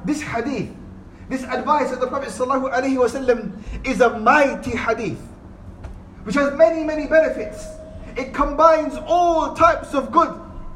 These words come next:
It is beautiful in his speech,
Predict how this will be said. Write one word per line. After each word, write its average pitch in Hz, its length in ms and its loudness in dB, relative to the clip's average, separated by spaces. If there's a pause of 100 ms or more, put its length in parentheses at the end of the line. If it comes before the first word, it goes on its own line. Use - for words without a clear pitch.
(400)
It 269 160 -4
is 262 380 -2 (240)
beautiful 302 560 0
in 269 120 -2
his 247 140 -4
speech, - 600 -8